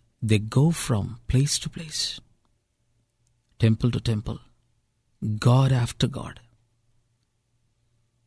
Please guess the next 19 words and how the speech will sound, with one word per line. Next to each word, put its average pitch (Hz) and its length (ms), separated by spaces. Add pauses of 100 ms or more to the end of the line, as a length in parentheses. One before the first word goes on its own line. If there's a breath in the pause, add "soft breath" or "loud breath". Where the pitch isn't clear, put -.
(180)
But 127 160
the - 140
end 170 180
of 196 140
the 135 80
day, 104 400 (1500)
do 123 220
they 160 80
have 135 220
a 123 40
hope? - 460 (1600)
Do 113 140
they 110 120
have 104 280
a 104 40
love? 110 680
Do 117 100
they 104 100
have, 107 400